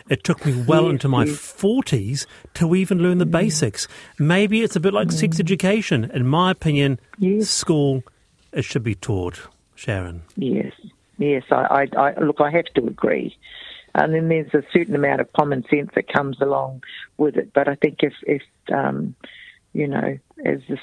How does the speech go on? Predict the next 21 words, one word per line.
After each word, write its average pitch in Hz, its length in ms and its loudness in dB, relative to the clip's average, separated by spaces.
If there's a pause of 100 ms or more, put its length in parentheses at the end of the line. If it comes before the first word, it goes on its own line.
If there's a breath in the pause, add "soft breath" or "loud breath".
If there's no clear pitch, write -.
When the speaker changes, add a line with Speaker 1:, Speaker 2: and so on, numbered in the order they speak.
Speaker 2:
seniors 139 380 -2
in 139 140 0
this 139 140 -2 (540 loud breath)
generation, 143 580 0
if, 143 180 0
if, 143 160 0 (160)
if - 180 -2
at - 160 0
least 160 300 -4
we're 147 260 0 (240)
taught - 400 0
them 131 240 -2
the 123 60 0
basics, - 640 -2 (460 loud breath)
we're 151 120 2
giving 143 480 0
them 131 160 -2 (100)
some 151 140 0
of 143 100 0
the 139 100 -2 (120)
tools 135 320 0